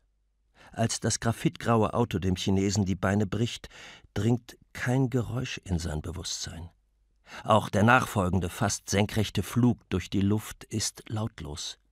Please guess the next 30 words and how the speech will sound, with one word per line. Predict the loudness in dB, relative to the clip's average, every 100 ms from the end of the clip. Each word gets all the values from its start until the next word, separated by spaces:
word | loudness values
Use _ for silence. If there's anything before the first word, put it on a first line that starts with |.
| _ _ _ _ -12 2
Nicht | 2 4
einmal, | 4 6 6 6 4 0 -16 -8
als | -2 -2 0
der | 0
Körper | 4 2 4 4
hart | 4 2 0
auf | -6
dem | -2 -2
Asphalt | -2 -4 0 0 0 -2
aufschlägt, | -2 0 2 2 0 -18 -20 -20 -10
hört | 2 2 2 -6 -2
Arthur | -2 2 2
Söderstedt | 4 2 2 0 0 0 -2 -18 -20 -20 0
einen | 2 2
einzigen | 2 0 2 0 2
Laut. | 0 -4 -14 -20 _ _ _ _ _ _ _ _ _ _ _
Dann | 2 2 2
kommen | 2 2 4 4 4 2
alle | 0 2 2 2
Geräusche | -2 0 -2 -2 -4
auf | -6 0
einmal. | 0 0 -6 -12 -16 -16 -10
Das | -4 -4
Quietschen | 0 0 0 -2
der | -2
Bremsen, | 0 0 2 0
der | -6 -6
Knall | 0 2 2
der | -2
Kollision, | -4 -2 0 0 2 4 2